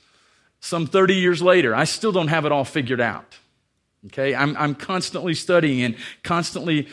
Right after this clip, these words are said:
striving to come to a better understanding of some of these truths and how they, they fit together. I will tell you that, like, uh, virtually, uh, many of, of the key doctrines of Scripture, there are extremes.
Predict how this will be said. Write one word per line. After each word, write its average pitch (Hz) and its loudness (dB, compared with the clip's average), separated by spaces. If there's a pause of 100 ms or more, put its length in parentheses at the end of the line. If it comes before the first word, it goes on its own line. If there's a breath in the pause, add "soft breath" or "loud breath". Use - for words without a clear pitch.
(120)
striving 165 0
to 143 2
come 170 -4
to 170 2
a 143 2
better 160 2
understanding 160 0
of 127 -4
some 165 -2
of 151 -2
these 143 -4
truths 156 0
and 123 -4
how 160 -2
they, 165 0 (240 loud breath)
they 135 0
fit - -4
together. 147 0
I 175 0
will 208 0
tell 247 2
you 160 2
that, 147 -2
like, 156 -2 (360 loud breath)
uh, - -6
virtually, 170 0
uh, - -16 (100)
many 175 4
of, 151 0
of 143 -4
the 147 -4
key 208 0
doctrines 160 -2
of 127 -4
Scripture, 165 -2
there 180 2
are 156 2
extremes. 151 -4